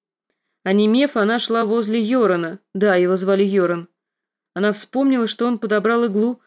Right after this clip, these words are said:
лишь когда новый спутник вернул ей меч.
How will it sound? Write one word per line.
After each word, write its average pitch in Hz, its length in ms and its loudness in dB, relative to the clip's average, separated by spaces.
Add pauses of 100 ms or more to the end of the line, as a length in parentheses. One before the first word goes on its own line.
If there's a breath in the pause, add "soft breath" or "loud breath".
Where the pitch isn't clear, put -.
(100)
лишь 254 220 -4
когда 214 260 -2
новый 220 240 2
спутник 226 460 -6
вернул 202 280 0
ей 196 200 0
меч. 180 360 -6